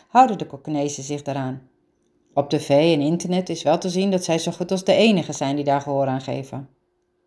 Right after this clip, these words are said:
Maria heeft een recept gevonden waar ze wel voor naar Breukelen moet. Ze besluit op de fiets te gaan,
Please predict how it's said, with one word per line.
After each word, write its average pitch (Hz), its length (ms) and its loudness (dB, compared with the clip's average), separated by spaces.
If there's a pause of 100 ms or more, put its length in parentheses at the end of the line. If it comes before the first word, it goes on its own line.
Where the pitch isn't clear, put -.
(1000)
Maria 233 380 6
heeft 208 180 4
een 151 80 -6
recept 208 340 -4
gevonden 175 420 -6
waar 170 200 4
ze 165 100 -6
wel 156 200 2
voor 170 160 -4
naar 160 100 -2
Breukelen 143 420 -2
moet. - 280 -12 (760)
Ze - 180 -4
besluit 240 460 4
op - 80 -20
de 208 60 -12
fiets 240 260 -8
te 202 100 -14
gaan, 131 340 -8